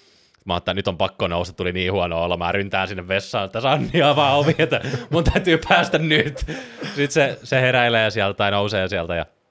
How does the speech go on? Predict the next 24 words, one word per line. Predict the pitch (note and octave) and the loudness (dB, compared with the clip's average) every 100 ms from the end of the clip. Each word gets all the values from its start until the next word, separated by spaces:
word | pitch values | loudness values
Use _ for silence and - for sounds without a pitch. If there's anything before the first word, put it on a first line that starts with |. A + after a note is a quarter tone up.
| _ _ _ - - | _ _ _ -20 -6
menee | G#2+ G2+ F#2+ | -2 0 2
sänkyyn | G#2 F#2+ F#2 | 0 0 0
lepäilee | E2+ F2 F#2 F2 E2 D#2 | 0 0 0 0 -2 -4
ja | D2+ _ _ _ _ _ _ _ _ _ _ _ | -6 _ _ _ _ _ _ _ _ _ _ _
mä | G#2 G#2+ | 0 2
menen | A2 | 2
sitten | G#2+ G#2+ | 0 -2
niitten | G#2 A#2 | 0 0
peittojen | A2 A#2 A2+ A#2+ | 2 2 4 2
ja | |
tyynyjen | A2 A#2 A#2 A2 G#2+ | 4 2 2 2 2
ohi | G#2 | 2
siitä, | F#2+ - A#2+ - G3 C3 D3+ | 2 4 4 4 4 2 0
<laughs> | - - - | -8 -14 -8
riennän | - E3 E3+ D3 | 0 0 2 2
vessaan | E3 E3 - D#3 C#3 | 2 2 2 4 4
ja | C3 A2+ B2+ - - _ _ _ _ _ _ _ - | 2 0 -8 -14 -20 _ _ _ _ _ _ _ -6
oon | G#2 F#2 | -2 0
sillä, | G2 | 0
että | A2+ | 0
jumalauta, | G#2+ G2+ F#2+ G2 F#2+ | 2 2 4 2 0
tää | G2 G#2+ | 0 0
on | F#2+ | 2
paha. | F#2+ F#2 F#2 | 2 2 0